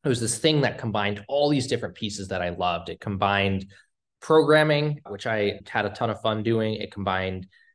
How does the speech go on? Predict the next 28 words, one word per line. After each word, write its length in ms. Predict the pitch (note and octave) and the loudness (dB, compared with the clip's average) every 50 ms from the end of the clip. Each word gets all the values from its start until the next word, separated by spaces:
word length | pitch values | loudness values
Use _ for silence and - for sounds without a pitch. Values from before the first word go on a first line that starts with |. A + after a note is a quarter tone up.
| _ - | _ -4
you 120 | G#2 G#2+ | 0 0
had 120 | G#2 G2+ G#2 | 2 2 2
to 100 | G#2 G2 | 0 2
write 200 | G#2 G2+ G2 F#2+ | 2 2 2 0
an 100 | F#2 - | -4 -6
A 180 | A2 A2+ A2 A2 | -2 -2 0 2
I 340 | A2 A2+ A#2 A#2 A2+ A#2 | 2 2 2 2 0 0
for 120 | A#2 A2 F#2+ | -2 -6 -4
this 480 | F#2 F#2 F2 F2+ - - - - _ _ _ - A2+ | -4 -4 -6 -6 -8 -10 -10 -12 _ _ _ -12 -6
video 360 | G#2 A#2+ B2 C#3 C#3 C3+ C#3 | -4 0 2 4 4 4 4
game. 520 | C3+ C#3+ C3+ C3+ C3+ C3+ C#3 C#3+ C#3+ - _ _ _ _ _ _ _ - | 4 4 2 2 2 0 -2 -4 -8 -14 _ _ _ _ _ _ _ -6
And 180 | A#2 G#2+ G#2+ G#2+ | -4 -2 -2 2
it 80 | G#2 | 4
also 240 | A#2+ B2 A#2+ - B2 | 4 4 4 2 -2
combined 400 | A#2 - A2 G2+ G#2 G2 G2 G2 | -2 -4 -4 -2 -2 -2 -2 -4
competition, 720 | - - G2 F2+ - F2 - - F2 - - - - E2+ - - | -6 -6 -6 -6 -6 -8 -10 -10 -8 -8 -8 -10 -10 -18 -16 -8
which 240 | G#2+ G2+ F#2+ - G2+ | -6 -6 -4 -2 -2
I 100 | G2 F#2+ | -2 -2
just 320 | F#2+ F#2+ - - - - | -2 -6 -8 -10 -10 -6
love 260 | G#2+ G#2+ G#2+ G#2+ G#2+ - | -2 0 0 -2 -2 -8
to 60 | G2 | -10
compete. 420 | - F2+ F2 - - E2+ E2 - - | -10 -10 -16 -14 -16 -16 -16 -12 -8
And 140 | - G#2 G2 | -6 -6 -4
so 160 | - A#2+ G#2 | 0 0 0
it, 140 | G#2 G2+ - - - - _ - | 0 0 -2 -10 -18 -20 _ -6
it 40 | C3 | -2
was, 200 | A#2+ A2 G2 G2+ | -2 -2 -2 -2
like, 260 | F2+ D#2+ F2 F2 | -6 -8 -10 -12